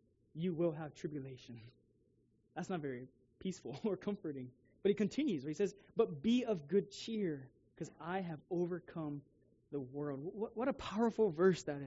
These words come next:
is. The word tribulation there is the word thlipsis, and it literally means pressure, right? Oppression, affliction, or, or hard times. Jesus says hard times,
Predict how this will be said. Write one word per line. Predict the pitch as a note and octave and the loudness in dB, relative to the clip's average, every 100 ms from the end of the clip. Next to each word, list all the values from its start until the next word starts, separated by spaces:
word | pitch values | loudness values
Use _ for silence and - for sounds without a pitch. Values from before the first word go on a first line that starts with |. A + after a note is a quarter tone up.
| A#2+ | -10
is. | - - _ _ _ _ _ _ | -12 -20 _ _ _ _ _ _
The | - | 6
word | B3 C4 | 6 8
tribulation | B3+ C4 A#3 A#3+ B3 | 6 12 12 12 8
there | A3 | 8
is | G3+ - | 6 4
the | G3+ | 6
word | G#3 G#3+ - | 8 8 8
thlipsis, | G#3 A#3 - G3 F3+ - - | 6 6 4 2 2 -6 -2
and | G#3+ | 4
it | A3 | 6
literally | G#3 C#4 - C#4+ B3+ A#3+ | 6 2 0 0 4 4
means | A3 A#3+ B3+ A#3 - - - | 4 4 4 2 -2 -18 -10
pressure, | - C4 - G#3 D#3 C#3+ - _ _ _ _ _ | 4 4 4 -2 -2 -4 -12 _ _ _ _ _
right? | G#3+ G3 - - | 2 2 -2 2
Oppression, | A3+ - C4+ C4+ - F#3 | 2 4 4 4 4 2
affliction, | F#3+ - C#4 - - G3 C#3+ B2+ D#3 | 0 -2 -2 -2 -4 -4 -4 -6 -10
or, | - | -8
or | G#3+ F3+ | -6 -6
hard | D3+ A3+ A#3+ A3 | -6 -4 -4 -4
times. | - B3 A3 F3+ - - | -6 -4 -2 -4 -8 -12
Jesus | D3+ A#3+ C#4 B3 | -4 -2 -2 -2
says | A#3 F3+ - | -2 -2 -4
hard | A3+ B3 | -4 -4
times, | A#3+ B3+ A#3+ A3+ F#3+ - | -6 -8 -4 -2 -2 -6